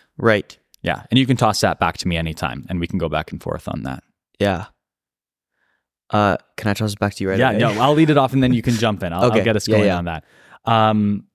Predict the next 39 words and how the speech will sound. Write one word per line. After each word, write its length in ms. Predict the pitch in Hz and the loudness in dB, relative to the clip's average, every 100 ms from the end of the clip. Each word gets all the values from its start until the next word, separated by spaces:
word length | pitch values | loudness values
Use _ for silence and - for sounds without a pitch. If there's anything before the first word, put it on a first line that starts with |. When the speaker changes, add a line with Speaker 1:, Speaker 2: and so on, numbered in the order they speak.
| _ _ _ _ - | _ _ _ _ -4
Speaker 2:
let, 220 | 131 139 | -2 0
let's 220 | 147 143 | 0 0
deal 260 | - 165 135 | 2 4 6
with 300 | 113 107 - - | 2 -2 -12 -20
first 540 | - 117 104 - - | -2 0 0 -2 -6
the 180 | 95 92 | -4 -2
idea 500 | 85 82 90 87 82 | -4 -4 -2 -2 -4
of, 300 | 90 80 80 - | -6 -8 -6 0
do 120 | 127 | 2
we, 360 | 131 123 123 - _ _ _ | 4 2 0 -8 _ _ _
when 160 | 110 120 | 2 4
we 120 | 131 | 4
re-, 140 | 117 - | 2 0
open 220 | 104 107 | 0 2
our 100 | 98 | 2
Bibles 320 | 85 82 85 | 0 -4 -6
to 80 | - | -10
the 60 | 85 | -8
Gospels, 500 | 69 - - 87 - | -8 -10 -6 -6 -4
are 120 | 113 120 | 0 2
we 120 | 131 | 2
reading 320 | 101 92 92 | 2 0 -2
what 160 | 87 - | -4 -6
those 800 | 90 82 87 85 82 80 82 82 | -10 -4 -2 0 -2 -4 -6 -10
people 360 | - 98 85 82 | -8 -4 -2 -4
wrote? 340 | 73 67 - - - - - | -4 -10 -12 -20 -20 -20 0
I 40 | |
was 80 | 107 | 4
Speaker 1:
Right. 60 | 120 | 4
Speaker 2:
about 80 | 120 | 4
to 60 | |
say 140 | - 117 | 2 4
those 180 | 104 | 2
apostles, 540 | - - 73 - 80 - | 0 -2 -2 -2 -8 -4
but 240 | 104 87 | -2 -2
I 60 | 92 | -2
mean, 180 | 85 85 | -2 0
Matthew 580 | 101 95 - 101 92 87 - - - | 0 0 0 0 0 -4 -16 -18 -4
and, 460 | 87 82 82 78 | -2 0 -2 -4